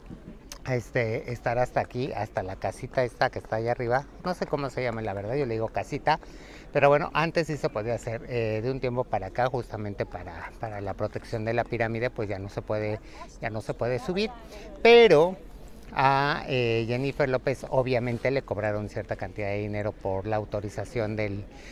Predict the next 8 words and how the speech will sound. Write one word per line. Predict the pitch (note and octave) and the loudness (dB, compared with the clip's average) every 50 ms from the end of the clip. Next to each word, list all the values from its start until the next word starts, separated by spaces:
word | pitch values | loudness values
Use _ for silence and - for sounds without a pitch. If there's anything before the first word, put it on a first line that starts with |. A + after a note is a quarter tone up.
| - - - - | -16 -16 -16 -8
del, | - A#2 B2 A#2+ A2+ G#2+ G#2+ G2+ A2+ - C#3 | 0 2 2 2 2 0 -2 -2 -4 -4 -4
del | A2+ G#2+ G#2+ | -4 -4 -4
proyecto | - - G#2+ A2 A2 C3 C3+ B2+ - - A#2 A2 | -2 -4 -4 -2 0 0 0 0 0 -2 0 0
del | A2+ A2+ | 0 0
videoclip, | A2+ B2+ B2+ C#3+ D3 D3 - F3 F#3 G#3 - - - - - - - - - - - - | -2 0 0 0 0 0 2 2 2 2 0 -4 -14 -16 -16 -16 -16 -16 -16 -14 -6 -2
y | D#3+ D#3 F3 F#3 | 4 6 8 8
ella | G3 G#3 G#3 G#3 G#3+ G#3+ G#3+ G#3 | 8 8 6 4 4 4 4 2
sí | - - - A#3 G#3 F3+ F3 | 0 0 2 4 4 4 2